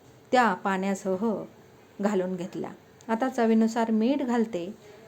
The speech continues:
तर मीठ मी तुरी शिजवताना थोडंसं घातलं होतं, जेणेकरून तुरी पटकन शिजतात, याचा अंदाज घेऊन मी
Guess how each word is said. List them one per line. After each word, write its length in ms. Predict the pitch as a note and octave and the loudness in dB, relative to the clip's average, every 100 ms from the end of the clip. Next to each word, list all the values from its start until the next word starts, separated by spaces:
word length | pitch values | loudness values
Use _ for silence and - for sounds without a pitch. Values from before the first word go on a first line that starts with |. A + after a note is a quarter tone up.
| - | -4
तर 140 | A3+ G#3+ | 0 2
मीठ 480 | A3+ C#4 B3 - - - - | 4 6 4 0 -8 -18 -6
मी 260 | G3 G#3 D#4 - - - - - | -2 0 -2 -8 -20 -20 -10 0
तुरी 240 | C4+ D#4+ | 2 4
शिजवताना 640 | E4 C#4 G3 F#3+ F#3+ F#3 A#3 B3 | 2 0 2 2 0 -2 -2 0
थोडंसं 440 | A3 F#3 F#3 A#3 | 2 2 0 0
घातलं 340 | B3+ A3 E3+ | -2 -2 -2
होतं, 240 | D#3+ D#3+ A#2+ - - - - - - - - - - G3+ | -2 -4 -10 -14 -20 -20 -20 -20 -20 -20 -20 -20 -8 -2
जेणेकरून 600 | F#3 F3+ E3 F#3+ G3 D#3+ | 2 2 0 0 0 -2
तुरी 240 | D#3 F#3 F3+ | -4 -4 -4
पटकन 460 | F#3+ F#3+ - D#3 E3 | -4 -4 -6 -10 -10
शिजतात, 380 | F3+ D#3+ C#3+ - - - | -12 -10 -10 -10 -14 -12
याचा 300 | F#3+ F3 F3 | -10 -8 -6
अंदाज 320 | F3+ E3 E3 F#3+ | -6 -6 -8 -6
घेऊन 260 | F#3+ F#3 | -6 -4
मी 260 | G3 G3 F4 | -4 -4 -6